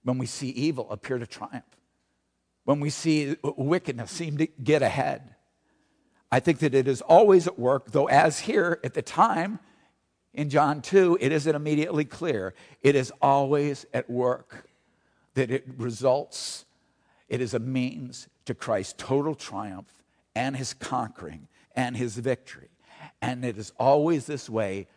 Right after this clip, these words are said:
because Jesus Christ is Lord. And this is why we're told in Scripture to give thanks in everything.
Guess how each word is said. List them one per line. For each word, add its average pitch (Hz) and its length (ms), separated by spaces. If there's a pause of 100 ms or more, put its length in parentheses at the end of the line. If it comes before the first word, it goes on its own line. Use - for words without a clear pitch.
(140)
because 120 880 (400)
Jesus 127 840 (480)
Christ - 840 (560)
is 82 260
Lord. 82 480 (3750)
And 98 140
this 117 140
is 104 160
why 107 160
we're 101 140
told 120 340
in 101 100
Scripture - 440 (800)
to 69 60
give 95 200
thanks 139 520
in 120 120
everything. 156 440